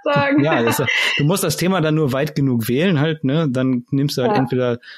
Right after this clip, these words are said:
Speaker 2: würdest dann jetzt vielleicht bei der nächsten E P, dann würdest du Zweite Weltkrieg nehmen oder halt dann ein bisschen kleiner, dann nimmst du irgendwas mit Schweden oder sowas und schon hast du auch wieder sieben Tracks wahrscheinlich gefunden.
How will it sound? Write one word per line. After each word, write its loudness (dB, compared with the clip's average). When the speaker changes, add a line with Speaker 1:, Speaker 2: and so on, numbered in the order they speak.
Speaker 2:
würdest -2
dann 0
jetzt -2
vielleicht -2
bei 0
der 0
nächsten -2
E -2
P, -2
dann 0
würdest -2
du 0
Zweite -4
Weltkrieg -4
nehmen 0
oder -2
halt -4
dann 0
ein 2
bisschen -2
kleiner, -2
dann 0
nimmst 0
du 0
irgendwas -2
mit -4
Schweden 0
oder 0
sowas -2
und -2
schon -2
hast -4
du -2
auch -4
wieder 0
sieben 0
Tracks -6
wahrscheinlich -2
gefunden. -2